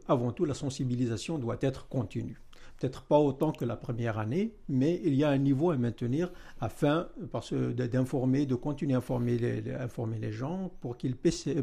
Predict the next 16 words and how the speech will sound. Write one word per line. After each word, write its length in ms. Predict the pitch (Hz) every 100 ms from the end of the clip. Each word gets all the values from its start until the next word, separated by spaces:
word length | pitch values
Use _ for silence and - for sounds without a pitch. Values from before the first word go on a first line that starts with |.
| -
persévèrent. 640 | 160 - 123 110 139 220 - - - -
Et 60 | 123
on 80 |
a 20 | 135
d'autres 340 | 143 175 -
qui 140 | 170
viennent, 360 | 127 135 139 139
euh, 240 | 131 127
des 220 | 120 123 127
autres 180 | 123
régions, 520 | 120 117 110 139 175 170
qui 160 | 131
emménagent 420 | 123 127 135 151
dans 140 | 120 113
la 100 | 113
région, 480 | 113 107 127 190